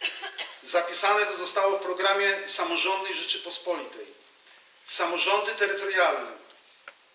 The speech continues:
decydujące o kształcie spraw lokalnych, których przedstawiciele będą wybierani w wolnych, demokratycznych wyborach, stanowić miały uzupełnienie samorządów pracowniczych.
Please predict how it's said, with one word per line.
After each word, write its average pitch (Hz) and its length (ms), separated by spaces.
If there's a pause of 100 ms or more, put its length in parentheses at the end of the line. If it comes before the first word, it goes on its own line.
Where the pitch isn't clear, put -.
(460)
decydujące 185 840
o - 60
kształcie 185 600
spraw 170 380
lokalnych, 143 580 (540)
których 175 280
przedstawiciele 190 800
będą 175 240
wybierani 175 540 (260)
w - 160
wolnych, 190 460
demokratycznych 170 760
wyborach, 165 460 (600)
stanowić 185 580
miały 180 320
uzupełnienie 175 640
samorządów 160 580
pracowniczych. 143 680